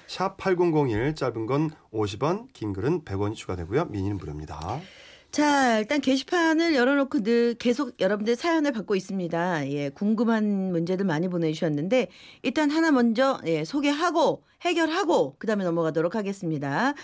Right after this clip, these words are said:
Speaker 2: 청취자 박영미 씨가 보내주신 궁금증부터 해결을 해드리죠. 어, 전세 이천만 원 하던 곳에 이 년을 살다가 나왔습니다. 계약 만기라 보증금을 돌려받았는데요.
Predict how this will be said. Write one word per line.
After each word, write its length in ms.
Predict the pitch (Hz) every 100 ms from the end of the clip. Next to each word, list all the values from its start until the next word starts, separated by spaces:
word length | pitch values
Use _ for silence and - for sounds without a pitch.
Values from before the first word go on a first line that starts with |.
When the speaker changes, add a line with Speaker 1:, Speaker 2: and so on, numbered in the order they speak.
| - -
Speaker 2:
청취자 920 | - 349 349 339 - 285 302 294 294 285
박영미 720 | - 196 226 294 311 294 269
씨가 680 | 247 233 220 202 202 196 196 -
보내주신 460 | - 220 226 - 240
궁금증부터 840 | - 208 208 190 180 165 156 139 170
해결을 640 | 202 220 180 175 262 294 - -
해드리죠. 420 | 240 165 117 - 95 _ _ _ _ -
어, 380 | 190 190 185 185
전세 420 | 208 220 247 349
이천만 840 | 285 254 240 - 349 339 320 302
원 100 | 285
하던 380 | 285 226 226 208
곳에 260 | 180 185 285
이 180 | 208
년을 300 | 196 202 190
살다가 380 | 196 196 170 -
나왔습니다. 800 | 302 160 160 - 139 117 110 - _ - -
계약 360 | - 233 262 302
만기라 600 | 233 185 185 165 185 226
보증금을 540 | 226 214 254 220 240
돌려받았는데요. 1040 | 233 196 185 165 156 143 135 139 233 247